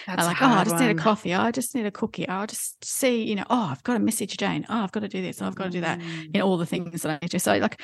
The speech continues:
Speaker 2: so they're the kinds of goals that, the kinds of anti-goals that I've looked at. I've gone, "These are the things that I do or things that happen in my life that I'm not a hundred percent on board with.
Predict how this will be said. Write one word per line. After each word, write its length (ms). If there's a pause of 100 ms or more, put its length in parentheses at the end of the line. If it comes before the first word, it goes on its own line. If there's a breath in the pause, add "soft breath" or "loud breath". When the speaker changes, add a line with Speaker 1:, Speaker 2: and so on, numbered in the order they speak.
(100)
Speaker 2:
so 100
they're 180
the 120
kinds 340
of 100
goals 280
that, 260
the 220
kinds 220
of 60
anti-goals 600
that 100
I've 160
looked 220
at. 100
I've 100
gone, 220 (300 loud breath)
"These 240
are 40
the 80
things 360
that 320
I 180
do 720
or 100
things 240
that 100
happen 280
in 60
my 80
life 200
that 160
I'm 120
not 120
a 40
hundred 340
percent 340
on 160
board 240
with. 160